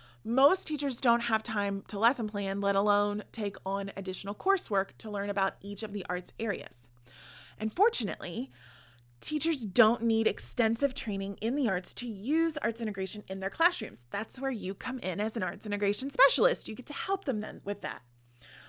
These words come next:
When it comes to arts integration and steam, teachers act as facilitators of student exploration and learning. Students learn the art skills and processes in arts classes,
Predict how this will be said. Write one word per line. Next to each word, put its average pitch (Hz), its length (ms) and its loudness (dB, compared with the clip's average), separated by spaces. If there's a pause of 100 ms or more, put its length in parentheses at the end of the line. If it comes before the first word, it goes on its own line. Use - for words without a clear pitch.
When 294 120 6
it 330 100 -2
comes 381 340 0
to 403 100 -2
arts 311 220 4
integration 302 400 0
and 269 160 -2
steam, 233 400 -2 (280)
teachers 330 360 -2
act 262 220 -2
as 247 140 -6
facilitators 254 1000 2
of 202 120 2
student 208 360 -4
exploration 214 800 -2
and 196 200 -6
learning. 156 340 -10 (420)
Students 311 520 -4
learn 226 140 0
the 208 180 -4
art 202 180 4
skills 294 440 2
and 220 120 0
processes 233 600 0
in 202 100 0
arts - 240 -2
classes, - 680 -10